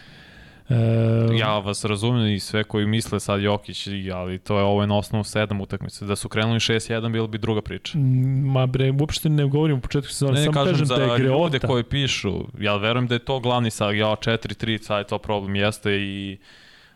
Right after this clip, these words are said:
Speaker 2: e, o, San Antonio ima pet dva.
Speaker 1: Ne, ovo hoće ljudi da prokomentarišemo i San Antonio i recimo ekipe poput Ute,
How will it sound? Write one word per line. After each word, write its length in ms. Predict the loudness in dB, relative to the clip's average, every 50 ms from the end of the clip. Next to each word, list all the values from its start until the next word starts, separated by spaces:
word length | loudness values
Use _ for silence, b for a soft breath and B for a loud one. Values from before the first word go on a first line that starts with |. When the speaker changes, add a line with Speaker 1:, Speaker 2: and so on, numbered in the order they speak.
| B B -20 -14
Speaker 2:
e, 100 | -10 -6 -4 -2 0 0 2 2 2 2 2 2 2 0 0 0 -2 -4 -8 -16 -20 -20 -10 -6
o, 180 | -2 -2 -2 0
San 180 | 0 0 0
Antonio 340 | 0 0 0 0 2 2 2
ima 120 | 2 0
pet 220 | 0 0 -2 -2 0
dva. 220 | -2 -4 -4 -4 -8 -14 -20 -20 -20 -20 -20 -20 -20 -20 -20 -20 B B B B B B B -4 -2
Speaker 1:
Ne, 160 | 0 2 2
ovo 120 | 2 2 2
hoće 280 | 2 0 2 2 2
ljudi 180 | 2 2 2 2
da 80 | 0
prokomentarišemo 760 | 0 0 0 0 0 0 0 2 0 0 0 0 0 0 0
i 60 | 0
San 240 | 0 0 0 0 2
Antonio 460 | 0 0 2 2 2 2 2 2 0 -2 B B B B B B B B B 0
i 80 | 2 2
recimo 680 | 2 2 0 0 0 2 2 4 4 4 4 4 2
ekipe 340 | 2 2 0 0 0 0 0
poput 380 | 0 0 0 0 0 0 2 2
Ute, 440 | 2 2 2 0 0 2 2 2